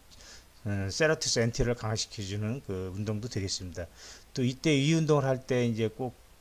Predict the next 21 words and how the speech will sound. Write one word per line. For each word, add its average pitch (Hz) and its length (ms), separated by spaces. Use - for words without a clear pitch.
유-, 104 80
중요한 117 380
게 110 360
그 98 400
허리에 139 440
룸바 123 280
로티커블을 113 760
꼭 135 300
그 101 160
유지를 110 540
해서, 123 400
유지를 104 380
해서, 135 380
에, 95 400
몸통을 131 460
과도하게 120 500
앞으로 117 260
숙임으로 120 560
해서 110 500
그 92 560
디스크에 120 640